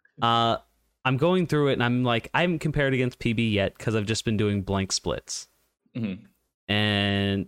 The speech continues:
Speaker 1: 'cause I need to actually play the game if I'm gonna marathon it, whatever. And that
Speaker 2: Yeah.
Speaker 1: game's weirdly different in that you say reset lists, "I'm gonna do a reset list run," but it has so many, like, save points set up and stuff that if you actually die, it just,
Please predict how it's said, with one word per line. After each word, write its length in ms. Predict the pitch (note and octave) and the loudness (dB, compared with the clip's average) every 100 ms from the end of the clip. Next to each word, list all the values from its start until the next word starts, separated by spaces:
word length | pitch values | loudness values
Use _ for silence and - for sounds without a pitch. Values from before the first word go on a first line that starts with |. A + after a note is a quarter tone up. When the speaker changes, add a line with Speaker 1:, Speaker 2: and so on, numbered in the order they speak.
| - | -6
Speaker 1:
'cause 160 | - A#2 | -2 0
I 80 | |
need 300 | G#2+ G#2+ G2 | 2 0 0
to 120 | F#2+ - | -2 -2
actually 300 | F2+ - F#2 | -2 -4 -6
play 280 | - F#2 F2 | -2 -2 -2
the 100 | F2+ | -2
game 460 | F2+ F2+ F2+ G2+ - | -2 0 -2 -4 -6
if 120 | G2 | -6
I'm 140 | F#2+ | -4
gonna 160 | F2+ F2+ | -4 -4
marathon 520 | F2+ F2+ F2+ E2+ F2+ | -4 -4 -4 -4 -4
it, 140 | F2 F2+ | -4 -4
whatever. 460 | G2 F2 C#2 - - - - | -2 -2 -4 -12 -14 -16 -10
And 100 | A2 | -2
that 60 | C3 | -2
Speaker 2:
Yeah. 40 | D#3+ | 0
Speaker 1:
game's 260 | F#3+ C3+ | 0 0
weirdly 480 | A#2 A#2+ A#2+ A2 A2+ | 0 0 0 0 0
different 500 | G2+ G2 A2 A2 - | 0 -2 -2 -2 -2
in 420 | G2+ G2 G2 F#2+ - | -2 0 0 -2 -2
that 320 | G2+ F#2+ - _ | 0 0 -4 _
you 160 | - A2 | -4 -2
say 420 | - A#2 A#2 A#2+ | 0 0 2 0
reset 520 | G2+ G#2 A2 - A2+ | 0 0 0 0 0
lists, 360 | B2 C#3 - - | 0 -2 -2 -4
"I'm 160 | - A2 | -2 0
gonna 160 | A2 | 0
do 160 | G#2+ G#2+ | 0 0
a 80 | G2+ | 0
reset 420 | G2+ A2 B2+ G#2+ | 0 0 0 0
list 200 | A#2+ - | 0 -2
run," 420 | B2 C3+ D3+ - - - _ | -2 -2 -4 -8 -18 -20 _
but 100 | A#2+ | -2
it 60 | A2+ | 0
has 180 | B2 - | 0 0
so 140 | B2 | 0
many, 160 | B2 A2 | 0 0
like, 160 | G#2 | -2
save 320 | - G2+ G2+ | 0 0 -2
points 280 | - A2 D2+ | -4 -6 -4
set 140 | G#2+ G#2+ | -2 -2
up 140 | G#2+ | -2
and 100 | A2+ | -4
stuff 240 | - A2+ - | -2 -2 0
that 120 | F#2+ | -2
if 120 | - | -2
you 120 | G2 | 0
actually 320 | F#2+ F#2+ G2 | 0 -2 -2
die, 280 | F#2 F2 F#2 | 0 0 0
it 120 | F#2+ | 0
just, 220 | F2+ F2 | -2 -8